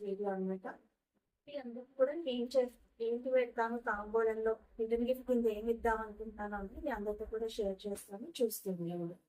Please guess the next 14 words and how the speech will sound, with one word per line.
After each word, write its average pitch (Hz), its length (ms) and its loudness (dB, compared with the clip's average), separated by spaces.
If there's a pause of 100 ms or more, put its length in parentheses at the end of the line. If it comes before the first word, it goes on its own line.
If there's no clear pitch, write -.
(840)
ముందుగా 269 340 4
అయితే 233 260 -4
సారీస్ 226 460 6
నేను 254 180 4
ఏం 220 160 -6
తీసుకున్నాను 233 560 -4
అన్నది 220 300 -2
షేర్ 196 320 2
చేస్తాను, 202 500 -10
చూడండి. 196 460 0 (960)
ఇవన్నీ 269 320 6 (100)
కూడా 330 240 2
నేను 294 160 0 (100)
పీచ్ 269 280 -2